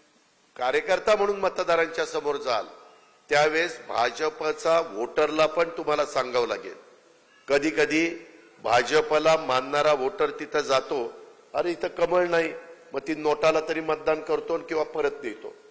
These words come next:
त्याला सांगावं लागेल की इथं कमळ नाही, इथं घड्याळ आहे, इथं मावळात कमळ नाही, तिथं धनुष्यबाण आहे आणि पुण्यामध्ये कमळच आहे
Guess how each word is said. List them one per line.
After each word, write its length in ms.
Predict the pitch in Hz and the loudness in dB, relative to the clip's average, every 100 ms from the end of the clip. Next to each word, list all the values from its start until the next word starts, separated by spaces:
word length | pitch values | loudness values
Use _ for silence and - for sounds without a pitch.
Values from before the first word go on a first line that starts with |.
| _ _ _ _ _ _ - | _ _ _ _ _ _ 0
त्याला 260 | 135 147 | 2 4
सांगावं 600 | 151 - 131 131 143 147 | 2 0 0 0 2 2
लागेल 380 | 143 131 135 156 | 2 0 -2 -6
की 320 | 147 160 156 127 | -8 -14 -16 -16
इथं 300 | 117 151 151 - - - | -6 -4 -4 -6 -16 -6
कमळ 280 | 123 139 143 | -2 0 0
नाही, 300 | 131 147 180 - - - _ _ - | 0 -2 -6 -14 -20 -20 _ _ -16
इथं 240 | 120 151 | -2 0
घड्याळ 380 | 135 131 143 139 | 2 4 6 6
आहे, 320 | 101 - - - - - _ _ - | 2 -4 -14 -20 -20 -20 _ _ -18
इथं 560 | 120 151 156 151 - | -2 4 4 4 0
मावळात 340 | 120 131 143 147 - | 0 2 4 2 0
कमळ 240 | 147 156 | 2 4
नाही, 240 | 156 160 190 - - | 4 2 0 -6 -12
तिथं 180 | 139 156 | -2 2
धनुष्यबाण 580 | 156 160 156 165 147 120 | 4 2 2 4 4 4
आहे 100 | 85 - - - - - _ _ _ _ _ _ | 0 -12 -16 -20 -20 -20 _ _ _ _ _ _
आणि 180 | 120 147 | -2 -2
पुण्यामध्ये 540 | - 151 156 160 165 | -4 0 2 2 0
कमळच 500 | 165 190 190 180 - | 0 4 6 4 2
आहे 100 | 113 | -4